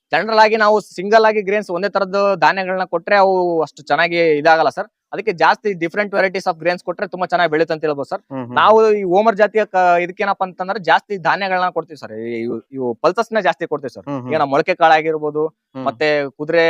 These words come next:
Speaker 1: ಕುದುರೆ ಇವು ಇರುತ್ತಲ್ಲ ಸರ್, ಆ, ಆ, ಮೊಳಕೆ ಕಾಳು ಜೊತೆ ಜೊತೆಗೆ
Speaker 2: ಹುರುಳಿ.
Speaker 1: ಆ, ಉರು-, ಹುರುಳಿ ಕಾಳು ಆಗಿರ್ಬೋದು, ಜೊತೆಗೆ ಕಡ್ಲೆ ಕಾಳು ಆಗಿರ್ಬೋದು, ಜಾಸ್ತಿ ಶೇಂಗಾ ಬೀಜ,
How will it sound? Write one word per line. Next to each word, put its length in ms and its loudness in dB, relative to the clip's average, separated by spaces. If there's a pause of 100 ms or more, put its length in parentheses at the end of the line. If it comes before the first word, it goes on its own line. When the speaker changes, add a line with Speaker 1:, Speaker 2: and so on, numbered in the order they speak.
(360)
Speaker 1:
ಕುದುರೆ 580 -4
ಇವು 100 0
ಇರುತ್ತಲ್ಲ 260 -2
ಸರ್, 380 -4 (140)
ಆ, 40 -10 (340)
ಆ, 120 -2
ಮೊಳಕೆ 400 -4
ಕಾಳು 160 4
ಜೊತೆ 220 -8
ಜೊತೆಗೆ 360 -2
Speaker 2:
ಹುರುಳಿ. 480 -4
Speaker 1:
ಆ, 40 -6
ಉರು-, 460 -4
ಹುರುಳಿ 400 -2
ಕಾಳು 180 4
ಆಗಿರ್ಬೋದು, 680 -2
ಜೊತೆಗೆ 220 -8
ಕಡ್ಲೆ 300 -2
ಕಾಳು 180 4
ಆಗಿರ್ಬೋದು, 600 -2
ಜಾಸ್ತಿ 240 2
ಶೇಂಗಾ 300 0
ಬೀಜ, 220 -2